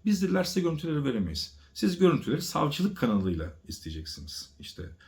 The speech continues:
hukuki bir şekilde isteyeceksiniz. Tamam, öyle yaparız.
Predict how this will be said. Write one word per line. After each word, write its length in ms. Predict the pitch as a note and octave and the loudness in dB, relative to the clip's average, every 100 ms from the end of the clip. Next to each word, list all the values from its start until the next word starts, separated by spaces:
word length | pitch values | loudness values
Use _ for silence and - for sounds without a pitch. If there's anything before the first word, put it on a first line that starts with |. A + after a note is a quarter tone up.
| - - - - _ - - _ - | -20 -20 -20 -20 _ -20 -20 _ -4
hukuki 320 | D3 C#3+ E3+ E3 | 4 6 6 4
bir 60 | |
şekilde 260 | - D#2+ D#2+ | 2 -2 -4
isteyeceksiniz. 640 | - - - - - - - - _ - - _ - | -8 -10 -10 -10 -10 -12 -14 -20 _ -20 -20 _ 2
Tamam, 380 | G#3+ C3+ - - - - _ | 4 4 2 -6 -20 -20 _
öyle 200 | - D3+ | 4 4
yaparız. 520 | G#2 - - - - | 4 -2 -8 -10 -14